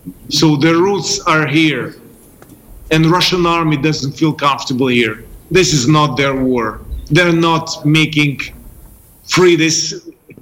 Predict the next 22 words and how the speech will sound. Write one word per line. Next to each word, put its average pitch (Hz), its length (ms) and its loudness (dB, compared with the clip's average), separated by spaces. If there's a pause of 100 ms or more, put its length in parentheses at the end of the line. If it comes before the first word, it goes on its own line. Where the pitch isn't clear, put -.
(140)
from 175 240 0
the, 156 340 0 (220)
making 160 360 2
free 165 500 2 (180)
from, 147 460 0 (680)
from 160 320 4
Nazis. 156 460 0
They 170 140 2
see 185 220 0
there 175 140 0
are 170 60 0
no 180 220 0
Nazis 170 500 -2
in 156 80 2
this 147 160 -2
country. 139 640 -2
We 160 180 4
are 160 180 -2
democratical, 170 1040 0 (440)
European, 156 1000 0 (260)
modern 143 1080 0 (220)
country 143 600 0